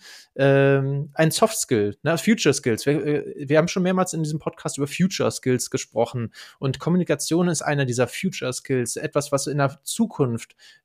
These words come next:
so unglaublich relevant sein wird, dass du halt irgendwie auch eine Idee haben solltest zu dem Thema Future Skills, äh, und dem Thema Kommunikation. Und deswegen haben wir jetzt als, Dustin als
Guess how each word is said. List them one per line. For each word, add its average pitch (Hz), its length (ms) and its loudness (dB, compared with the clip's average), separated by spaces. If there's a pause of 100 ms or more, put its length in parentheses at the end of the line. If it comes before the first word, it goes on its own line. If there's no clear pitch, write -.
(260)
so 151 260 4
unglaublich 170 560 0
relevant 143 400 2
sein 123 300 0
wird, 139 340 2
dass - 200 0
du 185 240 -2
halt 139 240 2
irgendwie 156 360 2
auch - 120 -4
eine 170 80 -4
Idee 156 320 2
haben 113 280 -2
solltest 107 380 -2
zu 135 120 -6
dem 113 180 -4
Thema 117 300 -4
Future 127 400 -2
Skills, 107 480 -2 (440)
äh, 120 100 4
und 131 380 0 (160)
dem 131 140 2
Thema 135 280 0
Kommunikation. 156 960 0 (240)
Und 120 140 -4
deswegen 170 340 2
haben 175 100 2
wir 175 60 4
jetzt 165 140 0
als, 143 220 -2
Dustin 156 320 2
als - 260 -6